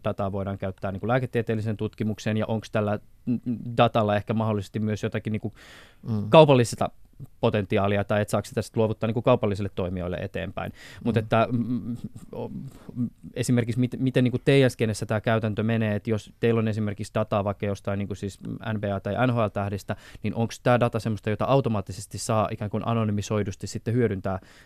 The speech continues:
Speaker 1: teidän tekemän tutkimuksen tarpeisiin?
Speaker 2: Ö, tuotekehitysmielessä, kyllä. Kyllä, ja, ja sitten niin kuin, ja tietysti niin kuin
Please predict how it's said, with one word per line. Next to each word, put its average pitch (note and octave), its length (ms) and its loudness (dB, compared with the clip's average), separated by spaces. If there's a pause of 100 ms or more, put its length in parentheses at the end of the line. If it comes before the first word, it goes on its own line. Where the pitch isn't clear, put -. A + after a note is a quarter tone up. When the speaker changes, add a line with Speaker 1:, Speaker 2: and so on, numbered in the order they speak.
(420)
Speaker 1:
teidän A#2 200 6
tekemän G2 260 -2
tutkimuksen F#2+ 460 -6
tarpeisiin? - 540 -12 (800)
Speaker 2:
Ö, A2+ 120 -4 (120)
tuotekehitysmielessä, G2 1080 -2 (640)
kyllä. E2+ 260 -6 (360)
Kyllä, G2 260 -4
ja, F#2+ 280 -2
ja F#2 80 -6
sitten G2+ 380 -6
niin G2 160 -6
kuin, - 260 -10
ja G2 80 -6
tietysti G2+ 300 -6
niin G2 200 -4
kuin G2 260 -8